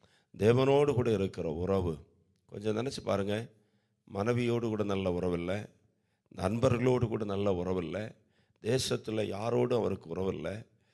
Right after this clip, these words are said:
ஒரு ஓட்டு துண்டு மட்டும்தான் அவருடைய சரீரத்துல ஆறுதலாக இருக்கிறது.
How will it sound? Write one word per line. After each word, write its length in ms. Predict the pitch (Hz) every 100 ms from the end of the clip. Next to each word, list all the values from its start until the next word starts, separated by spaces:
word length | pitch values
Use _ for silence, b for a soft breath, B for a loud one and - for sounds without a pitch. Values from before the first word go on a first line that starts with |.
| _
ஒரு 260 | - 101 101
ஓட்டு 340 | 120 143 143
துண்டு 260 | - 120 113
மட்டும்தான் 400 | 110 107 120 110
அவருடைய 380 | 92 90 87 85 -
சரீரத்துல 800 | 98 113 104 104 98 98 87 - -
ஆறுதலாக 540 | 107 110 107 101 95 90
இருக்கிறது. 640 | 90 90 76 67 98 131